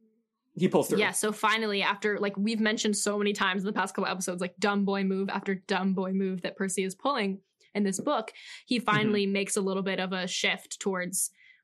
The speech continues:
Speaker 2: "This may have worked for Hercules, but it's not gonna work for me because I'm not gonna be like that." And I really
Speaker 1: Mm-hmm.
Speaker 2: appreciate that, like, um, even though Rick doesn't, like,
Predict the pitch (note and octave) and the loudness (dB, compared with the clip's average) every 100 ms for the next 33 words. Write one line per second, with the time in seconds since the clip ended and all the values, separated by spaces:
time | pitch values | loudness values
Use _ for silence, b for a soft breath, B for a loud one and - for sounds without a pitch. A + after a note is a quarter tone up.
0 | b _ - G#3 A3 A3+ A3 G#3 G3 G3+ | b _ -12 0 0 2 2 2 0 0
1 | A3 G3 G3 G#3+ G#3+ G3+ F#3 G3 F#3 G3 | 0 0 2 2 2 -2 -2 -2 0 -2
2 | F#3 F3+ G3 F#3+ F#3 G3 F3+ G3+ F#3 F3 | -2 -2 -2 -2 0 -2 -2 -2 -2 -4
3 | F3 B2 - - G2 - B B - A#3+ | -4 -4 -4 -2 -4 -4 B B -2 0
4 | B3 C4 C4+ G3+ G#3 B3+ G#3+ F#3 F#3+ F#3 | 2 2 2 0 0 0 0 0 -2 -4
5 | F3+ - B B B G#3+ F#3+ F#3+ A3+ _ | -6 -10 B B B 0 0 -2 -8 _
6 | - C4 D#4 D4 G#3 G#3+ G#3 G#3+ G#3+ - | -2 0 2 2 2 0 2 0 0 -2
7 | F#3 F#3 | -4 -4